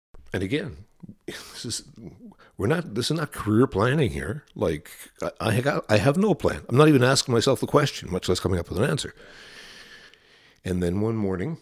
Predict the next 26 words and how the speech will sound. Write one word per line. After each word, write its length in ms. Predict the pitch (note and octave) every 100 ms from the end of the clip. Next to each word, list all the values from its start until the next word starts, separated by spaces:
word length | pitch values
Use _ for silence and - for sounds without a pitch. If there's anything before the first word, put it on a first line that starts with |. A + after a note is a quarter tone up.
| _ _ _ _ - - _ -
as 140 | F2+
the 60 | F#2+
manager 320 | F#2+ G2 F#2
of 40 |
the 80 | E2
radio 220 | F#2 F#2+
station 280 | E2+ F2+ F#2
calls 300 | - E2+ E2
up, 140 | B2
he 80 | G#2+
said 260 | - F2 D#2+ - _ - - - - _ _ _ _ _ -
his, 640 | - - G#2+ G#2 A2 - - -
um, 420 | - C#2 D2 - - -
morning 440 | D#2+ G2+ B2 A#2+
news 260 | F#2+ G2+ G#2
guy 280 | - C#2+ D#2 - -
was 100 | F2
going 240 | F2+ F2
to 100 | E2
join 500 | D#2+ F2+ F2+ F2+ F#2 - _
the 80 | D#2+
C 220 | - A#2+
B 140 | A2 A2
C 320 | - A2+ -
in 120 | F#2
Moncton. 420 | F#2 F#2 F2+ D#2